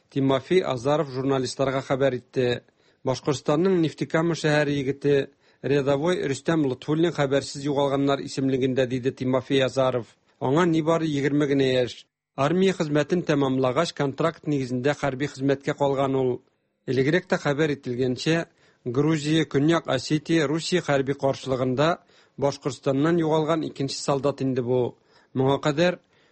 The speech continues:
Башкортстанның Благовещен районыннан хәрби хезмәттә булган Артем Полушкин да гаеп булган иде.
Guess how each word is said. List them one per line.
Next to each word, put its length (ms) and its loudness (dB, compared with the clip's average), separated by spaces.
Башкортстанның 840 0
Благовещен 720 0
районыннан 560 2
хәрби 320 -2
хезмәттә 500 0
булган 380 -2
Артем 380 -2
Полушкин 500 -2
да 140 0
гаеп 260 2
булган 320 -2
иде. 400 0